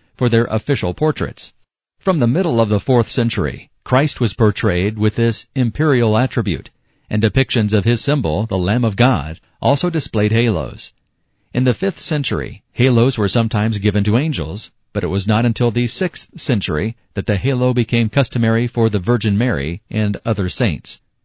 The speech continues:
For a period during the fifth century, living persons of eminence were depicted with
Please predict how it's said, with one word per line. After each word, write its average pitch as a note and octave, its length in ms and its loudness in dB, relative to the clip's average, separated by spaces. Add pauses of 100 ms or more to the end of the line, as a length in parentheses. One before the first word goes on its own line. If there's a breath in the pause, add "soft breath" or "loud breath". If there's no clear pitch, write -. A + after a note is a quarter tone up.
(140)
For G2 180 -2
a E2+ 60 0
period G2+ 400 0
during A2 240 2
the F2+ 80 -2
fifth A2+ 220 -2
century, F#2+ 500 -4 (280)
living A#2 300 0
persons A#2 380 0
of F#2+ 100 0
eminence G2+ 460 -2
were A2 80 0
depicted A2 440 -2
with G#2+ 280 0